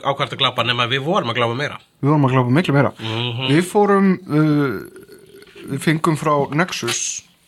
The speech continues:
Speaker 2: yndisleg boð um það að fá að kíkja á frumsýningar á, á, á, á lykilmyndum, lykilverkum í ofurhetju bálkum.
Speaker 1: Sitt hvora Marvel myndina.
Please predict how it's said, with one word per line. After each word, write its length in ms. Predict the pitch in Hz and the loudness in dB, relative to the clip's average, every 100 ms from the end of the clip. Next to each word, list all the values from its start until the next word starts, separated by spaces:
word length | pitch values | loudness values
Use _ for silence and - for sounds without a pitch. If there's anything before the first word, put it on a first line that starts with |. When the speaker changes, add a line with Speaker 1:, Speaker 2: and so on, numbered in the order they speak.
| - _ _ 147 | -20 _ _ 0
Speaker 2:
yndisleg 540 | 175 185 170 170 143 | 0 2 0 0 0
boð 320 | 147 143 143 | 2 4 4
um 60 | 139 | 2
það 220 | 147 135 | 4 2
að 60 | 127 | 4
fá 60 | 135 | 2
að 140 | 123 - | 2 0
kíkja 240 | 143 147 | -2 0
á 80 | 127 | 0
frumsýningar 560 | 147 156 135 123 113 113 | 2 2 2 2 2 2
á, 100 | 107 | 0
á, 160 | - 101 | 0 0
á, 260 | 101 - 101 - - | -2 -4 -6 -6 -4
á 80 | 101 | -4
lykilmyndum, 1080 | 107 120 - 120 110 - - 127 123 127 175 156 | 0 2 2 2 -2 -6 -2 -2 -2 -4 -4 -8
lykilverkum 720 | 131 131 143 127 143 - 151 | -4 -4 0 0 -2 -2 0
í 60 | 156 | 0
ofurhetju 600 | 139 143 147 156 - 165 165 _ _ - _ | 2 2 2 0 2 0 -2 _ _ -20 _
bálkum. 320 | 160 - 214 226 | 0 2 0 0
Speaker 1:
Sitt 360 | - 151 - - | -4 -6 -6 -6
hvora 240 | 143 127 | 0 2
Marvel 320 | 127 123 117 | 4 4 2
myndina. 440 | 113 107 101 95 | 0 -4 -4 -4